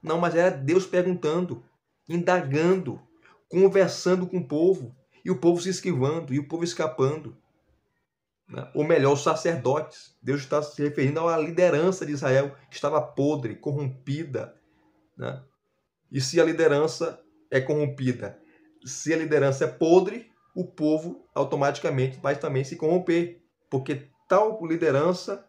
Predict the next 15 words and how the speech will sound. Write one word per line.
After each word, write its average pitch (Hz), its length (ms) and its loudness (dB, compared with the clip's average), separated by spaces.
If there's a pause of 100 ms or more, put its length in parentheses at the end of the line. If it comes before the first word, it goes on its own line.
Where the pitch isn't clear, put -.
(100)
tal 170 240 0
povo, - 380 0 (180)
tal 190 180 4
pastor, 190 500 2
tal 185 180 4
ovelha, 151 500 -2 (1160)
tal 165 200 0
pai, 160 180 0
tal 160 120 -2
filho. 120 400 -8 (580)
Essa - 100 -20
expressão 131 400 -2
cabe 131 180 0
muito 135 240 2
bem. 117 260 -4